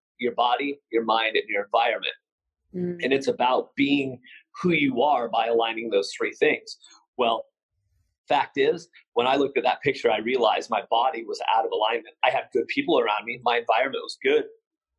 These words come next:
Speaker 1: Mentally, I was on target, but I was failing with my body. So I committed right then to working out in a dingy ass, nasty back shed with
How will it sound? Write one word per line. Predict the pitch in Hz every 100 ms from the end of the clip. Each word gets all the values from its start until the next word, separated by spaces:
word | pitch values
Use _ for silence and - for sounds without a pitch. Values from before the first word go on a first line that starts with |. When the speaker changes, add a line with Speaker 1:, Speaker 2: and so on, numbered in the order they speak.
| _ _ _
Speaker 1:
Mentally, | 120 147 160 127 113
I | 113
was | 117
on | 107 -
target, | 120 147 - - - - - -
but | 123
I | 123
was | 120 -
failing | 127 147 147 113 101
with | -
my | 110 95
body. | 107 147 - - _ _ _
So | - - 127 120 117 117 _ _
I | - 131
committed | - 139 156 156 - - _
right | 127 131 110
then | 117 123 120 101 -
to |
working | 107 120 123 113
out | 113 117 101
in | 98
a | - _
dingy | - 120 123 127 117
ass, | 117 117 -
nasty | 107 104 110 120 - 123 113 -
back | 110 113 -
shed | - 131 123 127
with | 104